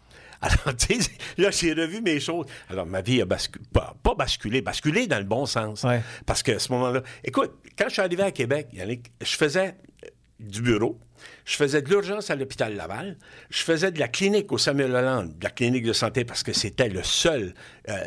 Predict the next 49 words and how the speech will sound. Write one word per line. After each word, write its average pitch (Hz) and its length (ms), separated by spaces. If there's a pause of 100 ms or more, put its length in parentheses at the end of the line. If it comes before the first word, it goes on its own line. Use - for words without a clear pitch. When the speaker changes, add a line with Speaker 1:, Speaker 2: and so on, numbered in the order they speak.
(140)
Speaker 1:
en-, 117 200
salle 127 340
d'entraînement 110 480
qu'il 117 120
y - 20
avait 113 160
à 95 100
ce - 140
moment-là, 101 440
dans 123 60
les 101 140
années 101 180
soixante-dix-sept 107 880
à - 60
quatre-vingt 95 420
quelques. 139 240 (560)
Euh, 113 240
je 120 180
faisais 120 480
de 101 80
la 107 100
clinique 120 420
avec 101 240
Georges 117 260
Morissette, 113 460
le 98 80
physiothérapeute, 110 840
où 117 80
je, 101 140 (360)
les 101 80
gens 120 180
venaient 113 120
en 120 80
consultation 110 720
pour 147 100
des 95 120
blessures 92 380
de 101 80
toutes - 240
sortes. - 240 (460)
Je 135 300
faisais 165 420
des 135 100
conférences, 127 640 (140)
je 117 180
jouais 139 220
de 175 80
la 160 60
musique 143 440